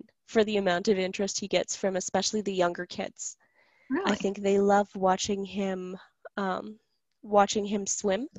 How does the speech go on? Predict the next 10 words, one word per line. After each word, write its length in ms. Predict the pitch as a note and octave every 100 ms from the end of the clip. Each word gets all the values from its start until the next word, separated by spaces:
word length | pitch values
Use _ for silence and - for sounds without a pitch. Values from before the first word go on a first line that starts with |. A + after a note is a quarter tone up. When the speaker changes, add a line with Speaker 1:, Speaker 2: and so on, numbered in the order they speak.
| - _ _ -
Speaker 2:
Uh-huh. 200 | B3 A3+ - _ _ _ _ _ _ _ -
Speaker 1:
And 140 | G3+ F#3+
I 80 | F#3+
think 180 | G#3
it's 160 | A3 -
more 220 | G#3 G#3 G#3+ G3+
visually 480 | F#3 G#3 G3+ A3 G#3+
interesting 520 | G3+ G3+ A3 - G3+
for 160 | G3+
them. 200 | G3 G#3